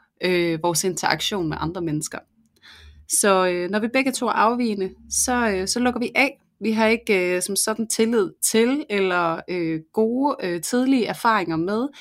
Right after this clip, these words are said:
at vi bliver hørt, set og forstået.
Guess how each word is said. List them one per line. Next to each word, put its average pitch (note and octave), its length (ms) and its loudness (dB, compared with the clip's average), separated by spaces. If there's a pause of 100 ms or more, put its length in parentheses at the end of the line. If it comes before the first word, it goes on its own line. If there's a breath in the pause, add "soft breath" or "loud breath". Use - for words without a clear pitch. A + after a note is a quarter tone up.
(280 loud breath)
at F#3 220 0
vi G3 100 0
bliver F3 380 0
hørt, A#3+ 340 0
set G#3+ 420 -2
og E3+ 100 -8
forstået. A3 560 -2